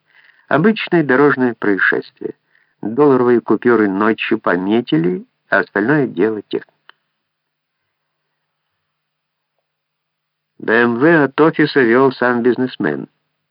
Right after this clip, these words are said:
На заднем сиденье расположился один охранник, сопровождал Б М В неприметный москвич с оперативниками. Предусмотрели всё.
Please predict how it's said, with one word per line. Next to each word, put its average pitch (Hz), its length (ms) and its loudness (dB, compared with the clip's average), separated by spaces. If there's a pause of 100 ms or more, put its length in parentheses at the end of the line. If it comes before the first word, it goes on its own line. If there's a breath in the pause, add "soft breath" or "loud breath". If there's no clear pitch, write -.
(400)
На - 180 -8
заднем 113 380 0
сиденье 123 560 -2 (140)
расположился 95 680 -2
один 85 280 -2
охранник, 101 760 -6 (920)
сопровождал 104 720 0
Б 107 140 -2
М 101 220 2
В 123 280 0 (1120)
неприметный 101 640 -2
москвич - 760 -2
с - 100 -20
оперативниками. - 760 -4 (2500)
Предусмотрели 107 760 0
всё. 67 340 -6